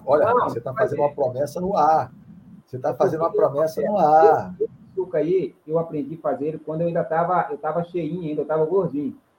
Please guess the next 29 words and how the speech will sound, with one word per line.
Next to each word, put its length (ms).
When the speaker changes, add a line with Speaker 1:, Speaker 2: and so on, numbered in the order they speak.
Speaker 2:
Então, 560
Speaker 1:
<laughs> 760
Speaker 2:
esse 200
cara 240
aí, 260
essa 180
receita, 720
me 160
ajudou 260
a 40
emagrecer 460
bastante. 520
E 140
ao 100
Speaker 1:
Ah. 60
Speaker 2:
longo 220
dos 340
anos, 180
eu 180
fui, 280
eu 160
fui, 240
eu 80
fui 140
mexendo 440
nela, 420
fui 100
melhorando 560
ela, 340